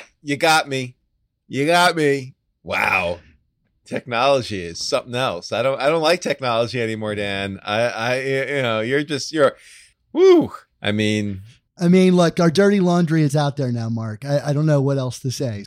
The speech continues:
Speaker 2: You know, perhaps, like, this is the end of the show. Like, we, we have been, you know,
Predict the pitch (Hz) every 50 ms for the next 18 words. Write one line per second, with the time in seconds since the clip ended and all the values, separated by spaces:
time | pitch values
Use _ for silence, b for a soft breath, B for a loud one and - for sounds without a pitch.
0 | - - 160 175 170 151 147 160 156 151 208 214 208 208 - - 190 185 170 165
1 | 127 127 170 185 180 - 190 175 156 180 175 180 190 196 196 190 170 175 - -
2 | 214 220 208 156 123 120 131 139 143 123 143 175 185 - 165 165 185 190 170 147
3 | 139 165 170 165 160 160 151 - - - 170 156 151 139 135 131